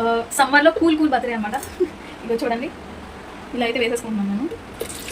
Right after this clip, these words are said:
సమ్మర్లో కూల్ కూల్గా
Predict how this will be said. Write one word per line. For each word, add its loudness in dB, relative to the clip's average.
సమ్మర్లో 4
కూల్ -2
కూల్గా 4